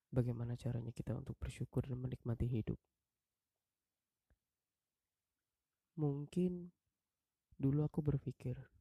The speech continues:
yang namanya bahagia itu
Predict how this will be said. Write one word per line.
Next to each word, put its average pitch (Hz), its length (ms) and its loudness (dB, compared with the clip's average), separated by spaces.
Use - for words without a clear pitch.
yang 127 160 2
namanya 127 280 2
bahagia 131 760 2
itu 151 480 -2